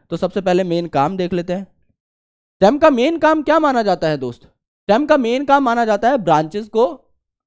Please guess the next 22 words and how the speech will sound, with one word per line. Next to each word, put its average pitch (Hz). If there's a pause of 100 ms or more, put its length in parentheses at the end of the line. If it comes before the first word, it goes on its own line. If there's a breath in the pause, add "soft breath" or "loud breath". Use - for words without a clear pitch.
(140)
गिव 175
राइज 190
करना, 196 (640)
क्योंकि 165
स्टेम 220
ही 285
वो 294
रीजन 226
है 214
जो 214
कि 226
आपको 220
स्ट्रेंथ 190
और 240
सपोर्ट 202
प्रोवाइड 185
कर 165
रहा 156
है 202
पूरे 180
पेड़ 180
को, 208